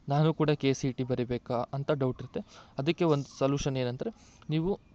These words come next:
ಕೆ ಸಿ ಇ ಟಿನ ಕಡ್ಡಾಯವಾಗಿ ಬರೆಯಬೇಕೆಂದ ಏನಿಲ್ಲ. ನೀವು, ಆದರೆ ನೀವು ಕರ್ನಾಟಕದಲ್ಲಿ ಮೆಡಿಕಲ್ ಸೀಟನ್ನು ಪಡಿಬೇಕಂದ್ರೆ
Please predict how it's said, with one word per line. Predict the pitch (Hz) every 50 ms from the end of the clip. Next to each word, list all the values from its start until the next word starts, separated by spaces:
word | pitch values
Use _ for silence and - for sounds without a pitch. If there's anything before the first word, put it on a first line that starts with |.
| - - -
ಕೆ | 143 143 143
ಸಿ | - - 151
ಇ | 151
ಟಿನ | 143 - 139 143 143
ಕಡ್ಡಾಯವಾಗಿ | 131 - 139 123 120 131 131 135 135 131 131
ಬರೆಯಬೇಕೆಂದ | 123 123 123 123 127 127 123 123 127 123 - 123 127 123 120
ಏನಿಲ್ಲ. | 120 123 123 120 123 120 120 143 196 233 - - - - - - - -
ನೀವು, | 147 156 151 -
ಆದರೆ | 131 135 127 135 139 156
ನೀವು | 156 147 147 156 190 294 - - - - - - - - -
ಕರ್ನಾಟಕದಲ್ಲಿ | - 151 139 139 165 175 165 175 156 160 151 151 156 165 170 180
ಮೆಡಿಕಲ್ | 160 135 135 139 139 - 151 147
ಸೀಟನ್ನು | - - 139 - 135 135 135
ಪಡಿಬೇಕಂದ್ರೆ | - - 123 127 123 123 127 123 - 123 135 156